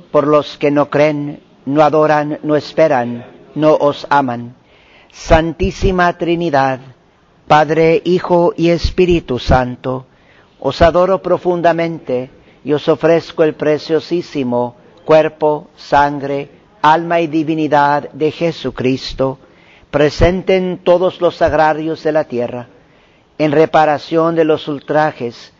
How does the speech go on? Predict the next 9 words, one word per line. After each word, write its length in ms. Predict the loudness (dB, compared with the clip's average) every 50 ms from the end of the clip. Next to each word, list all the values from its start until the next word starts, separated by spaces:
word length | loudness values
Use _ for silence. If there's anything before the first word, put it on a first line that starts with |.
| _ _ _
sacrilegios 1000 | -6 -2 0 0 0 0 -2 0 2 2 2 2 2 0 -2 -2 -2 -2 -6 -6 0 2
e 200 | 2 2 2 0
indiferencias 1160 | -4 -4 -2 -2 -2 -2 0 0 0 2 2 0 -2 -4 -8 -6 -4 -4 -4 -4 -6 -12 -18 -20 _ _ _ _ _ _ _ -2
con 180 | -2 -2 0
que 180 | 0 -2 -2 0 0
él 200 | 0 0 0 0
mismo 400 | 0 -2 -2 -4 -6 -4 -4 -4
es 140 | -2 0
ofendido 680 | 0 -2 0 -2 -4 -4 -2 -4 -4 -6 -8 -10 -12